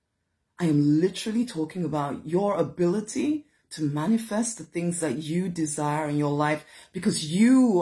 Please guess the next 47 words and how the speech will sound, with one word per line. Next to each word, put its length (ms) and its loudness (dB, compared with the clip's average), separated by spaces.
are 80 0
the 100 0
one 320 0
with 140 -2
all 160 0
the 80 -4
choices. 600 -4
The 80 -4
divine 300 0
is 140 0
not 120 -2
holding 440 0
anything 400 -2
back 220 0
from 240 -4
you. 200 -2
You 360 6
are 100 4
the 120 4
one. 420 -2
You 280 6
are 100 6
the 80 2
one, 280 4
because 340 -2
of 120 0
certain 500 0
things 280 0
you 140 0
believe, 800 0
that 140 0
is 120 -2
keeping 400 2
yourself 760 2
from 240 -2
your 180 0
own 220 0
good. 360 -6
Are 100 -2
you 240 0
done 600 0
with 160 -4
playing 240 -2
that 200 -2
game 180 -2
with 120 -2
yourself? 640 -8